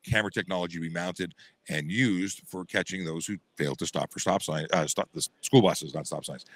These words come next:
They have stop signs on them. Um, I think that should be everywhere. I think it's ridiculous that, uh, we have, we have the ability, uh, to catch people and we're not using it everywhere, but also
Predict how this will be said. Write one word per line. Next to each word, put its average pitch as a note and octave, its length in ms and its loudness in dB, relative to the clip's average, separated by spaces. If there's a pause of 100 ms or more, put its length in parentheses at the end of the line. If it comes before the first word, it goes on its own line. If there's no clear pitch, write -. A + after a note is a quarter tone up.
They D4 80 4
have D3+ 100 6
stop - 200 8
signs D2 220 -4
on C2+ 160 -4
them. C2+ 100 -12 (480)
Um, F2+ 300 6
I B2 80 12
think B2 160 6
that G#2+ 100 8
should F2 120 -4
be F2 80 4
everywhere. E2 360 0 (120)
I E2+ 80 -2
think F#2 140 -4
it's D#2+ 120 -4
ridiculous D#2+ 600 0 (100)
that, D2 280 -4 (420)
uh, C2 220 -2 (160)
we D#2+ 120 2
have, D#2+ 200 2 (320)
we D#2+ 120 0
have F#2 380 6 (840)
the F2+ 100 0
ability, F2+ 640 0 (100)
uh, - 180 -14
to D#2 200 -6
catch - 260 0
people D2+ 360 -2
and D#2 120 -6
we're D#2 100 -2
not E2 140 -2
using D2 220 -4
it D2+ 80 -2
everywhere, E2 380 2 (140)
but G2+ 120 8
also G#2 580 6